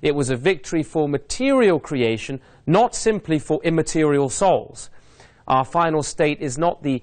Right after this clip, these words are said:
heaven where those who are now dead in Christ live. They still await the full realization of the kingdom. All of creation longs to be clothed with heavenly glory. Those who are alive, while not wishing to die,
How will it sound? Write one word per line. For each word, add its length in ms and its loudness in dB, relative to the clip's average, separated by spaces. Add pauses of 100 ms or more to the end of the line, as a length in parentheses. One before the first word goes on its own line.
(160)
heaven 380 0
where 160 4
those 340 0
who 80 -6
are 120 0
now 240 -2
dead 200 -2
in 120 -8
Christ 440 -4
live. 300 0 (640)
They 180 4
still 280 2
await 360 2
the 80 -2
full 240 0
realization 800 0
of 120 -8
the 80 -8
kingdom. 420 -8 (560)
All 360 6
of 140 0
creation 580 0
longs 560 2
to 80 -2
be 140 -2
clothed 540 -2
with 120 -4
heavenly 440 -2
glory. 500 0 (360)
Those 280 2
who 140 -2
are 180 2
alive, 460 0
while 120 2
not 220 -2
wishing 300 -6
to 100 -6
die, 380 0